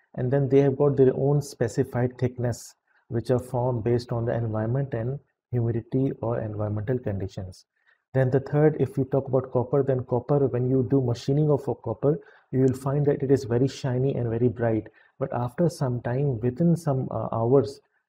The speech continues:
copper oxide C U O starts to form, and, uh, then the layer, the C U O is dull, so the layer becomes dull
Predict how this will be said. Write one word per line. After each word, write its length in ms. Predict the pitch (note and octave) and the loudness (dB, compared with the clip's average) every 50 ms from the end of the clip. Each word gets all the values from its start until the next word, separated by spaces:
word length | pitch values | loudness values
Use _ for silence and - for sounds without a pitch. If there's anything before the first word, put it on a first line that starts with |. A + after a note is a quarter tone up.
| _ _ - | _ _ -4
copper 280 | B2+ A#2+ A#2+ C#3+ C#3 B2 | -4 -2 0 0 0 0
oxide 340 | A#2+ - - B2+ B2+ B2 | -2 -2 -2 -2 -2 -2
C 180 | - - - D3 | -2 -2 0 2
U 220 | C#3 C#3+ C3+ C3 - | 4 4 4 4 4
O 220 | C3+ C#3 C#3 C#3 C#3 | 4 4 4 2 -2
starts 460 | - - - - A#2+ A#2 A#2 - - | -6 -12 -6 -2 -2 -2 -2 -2 -4
to 100 | - G#2+ | -8 -6
form, 380 | - - A2+ G#2+ A2+ C#3+ F3 - _ _ _ _ _ _ _ _ - | -6 -6 -6 -6 -6 -6 -8 -10 _ _ _ _ _ _ _ _ -8
and, 420 | - B2+ B2+ B2 B2+ B2+ B2+ A#2+ | -6 -4 -2 0 0 0 0 0
uh, 300 | B2+ B2 B2 B2 B2 A#2+ A#2 A2 | 0 0 2 0 0 -2 -2 -2
then 260 | B2+ C3+ D3 D3+ D3 | 0 0 2 2 2
the 200 | D3 C#3+ C3 - - | 2 0 0 -2 -4
layer, 440 | - A#2 A#2 B2 B2 C3+ D3+ D#3 D#3 - A2 | -2 2 4 6 6 6 4 2 0 -2 -4
the 120 | - A#2 A2 | -4 -4 -4
C 180 | - - - D3 | -2 2 4 6
U 280 | D3 D3 C#3+ D3 D3 D3 | 6 8 6 6 4 4
O 40 | D3 | 2
is 140 | C3 A#2+ A2+ | 0 0 0
dull, 300 | G#2+ B2+ D3 F#3+ G3 F3+ | 2 2 2 2 2 -2
so 180 | - - B2+ | -2 -2 0
the 120 | A2 B2 A#2+ | 2 2 2
layer 280 | A2 A2+ A#2+ B2 C3+ | 2 4 4 4 4
becomes 440 | C3 - A#2+ A2+ - C3+ C#3 - G2+ | 4 2 0 0 0 -2 -4 -4 -6
dull 340 | G2 - A#2+ C#3+ F3+ G3 | -4 -2 0 0 0 -2